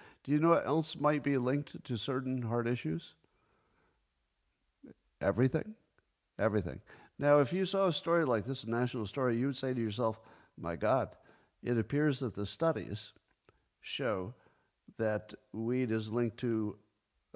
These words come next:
heart disease." But when you read the article, do you think it'll say that? Or will it say,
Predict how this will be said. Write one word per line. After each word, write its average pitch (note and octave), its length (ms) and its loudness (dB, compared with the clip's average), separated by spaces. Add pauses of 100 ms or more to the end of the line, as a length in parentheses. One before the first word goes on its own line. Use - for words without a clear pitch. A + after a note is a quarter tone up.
heart C#3+ 240 0
disease." - 480 -8 (840)
But A#2+ 240 4
when B2+ 160 4
you C3 160 4
read D3 180 6
the C3+ 100 4
article, C#3 440 4
do G2 80 -2
you G#2 100 0
think A2+ 220 -2
it'll B2 160 -2
say C#3+ 200 0
that? - 280 -8 (560)
Or C3+ 200 -2
will C3 260 4
it A#2+ 80 4
say, B2+ 420 2